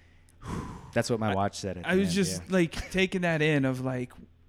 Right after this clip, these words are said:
Speaker 2: what that would be like for the body.
Speaker 1: You can't, you can't do it. You, like, the, it, it's ridiculous. It's like saying, "I'm gonna run a hu-, a hundred bajillion miles today." It's, like,
Speaker 2: Yep.
Speaker 1: absolutely ridiculous. So it's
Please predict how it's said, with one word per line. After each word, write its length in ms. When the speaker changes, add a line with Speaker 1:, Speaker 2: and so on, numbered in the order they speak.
Speaker 2:
what 400
that 200
would 160
be 100
like 220
for 160
the 80
body. 540
Speaker 1:
You 80
can't, 280
you 60
can't 320
do 200
it. 220
You, 200
like, 160
the, 200
it, 200
it's 160
ridiculous. 520
It's 100
like 140
saying, 240
"I'm 120
gonna 140
run 200
a 80
hu-, 200
a 200
hundred 400
bajillion 400
miles 300
today." 260
It's, 180
like, 80
Speaker 2:
Yep. 200
Speaker 1:
absolutely 480
ridiculous. 480
So 240
it's 260